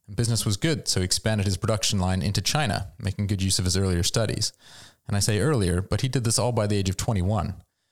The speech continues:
Then he got into crypto when a friend asked him to look into the crowd sale of Ethereum. Piers regretfully told him to steer clear of it. But thankfully, since twenty fourteen, he's had a chance to rethink his stance and now leads a Layer one protocol that is set to light the DeFi world on fire.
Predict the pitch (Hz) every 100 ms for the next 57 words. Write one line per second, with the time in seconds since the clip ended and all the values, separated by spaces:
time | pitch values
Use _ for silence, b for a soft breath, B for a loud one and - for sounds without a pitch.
0 | _ _ 156 160 139 120 - 185 - 90
1 | 85 95 107 104 131 120 120 117 120 110
2 | 113 117 107 98 - 117 123 - 92 87
3 | 87 - 120 98 - 101 - _ _ -
4 | 104 95 92 98 - 95 - 98 92 92
5 | - - 95 - 123 95 69 - _ B
6 | B B B - - 123 - 113 117 -
7 | 131 120 120 107 - 135 120 113 120 104
8 | - 110 101 110 110 104 110 98 101 -
9 | 107 120 - - 107 123 120 120 110 110
10 | 113 110 131 - 98 90 92 95 104 107
11 | 98 - - 104 98 - - 113 - 87
12 | 87 85 85 90 - 92 87 110 101 57